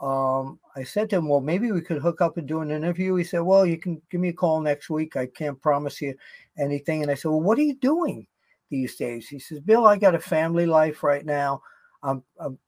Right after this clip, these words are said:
taking care of my family. I've got, uh, uh, my grandkids and all this kind of stuff. And, you know, I'm pretty much, uh,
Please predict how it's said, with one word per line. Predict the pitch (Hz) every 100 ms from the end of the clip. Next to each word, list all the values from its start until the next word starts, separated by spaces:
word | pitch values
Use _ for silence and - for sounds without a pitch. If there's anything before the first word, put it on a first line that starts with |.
| _ -
taking | 185 180 170
care | 165 156
of | 143
my | 131
family. | 127 - 160 165 160 160 156 151 -
I've | 131 131 -
got, | 135 135 -
uh, | 127 123 - _ _ _
uh, | 131 123
my | 123 123
grandkids | 170 185 180 185 175 160 170
and | 156
all | 151 151
this | 147
kind | - 156 147
of | 135
stuff. | - 143 139
And, | 147
you | 180 196
know, | 156
I'm | 151
pretty | - 196 180
much, | 160 151 -
uh, | 139